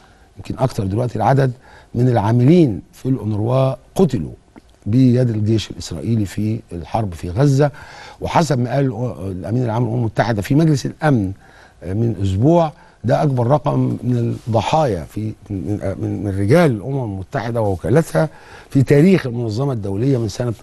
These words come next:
ألف تسعمية خمسة وأربعين حتى اليوم. النهارده الأونروا أعلنت إنه الجيش الإسرائيلي مش،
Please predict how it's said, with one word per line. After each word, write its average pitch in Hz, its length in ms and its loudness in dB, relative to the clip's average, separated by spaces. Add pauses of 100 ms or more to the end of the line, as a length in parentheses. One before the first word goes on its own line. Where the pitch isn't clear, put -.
(100)
ألف 131 160 -2
تسعمية 117 240 -2
خمسة 113 320 -4
وأربعين 98 380 -2
حتى 110 380 -6
اليوم. 82 360 -2 (800)
النهارده 170 300 4
الأونروا 147 520 4 (480)
أعلنت 143 480 4 (220)
إنه 151 540 4
الجيش 131 420 4
الإسرائيلي 160 760 0
مش، 120 400 -2